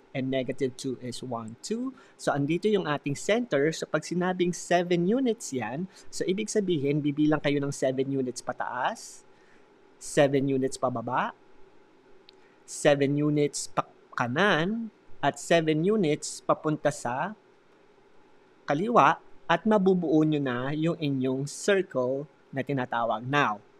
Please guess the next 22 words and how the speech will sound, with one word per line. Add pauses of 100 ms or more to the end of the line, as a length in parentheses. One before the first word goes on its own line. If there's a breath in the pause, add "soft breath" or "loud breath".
(720 loud breath)
sketch
lamang
ito
at
hindi
ito
up
to
scale.
So,
uh,
yung
ating,
uh,
coordinates
ng
ating
mga
points
dito
ay
hindi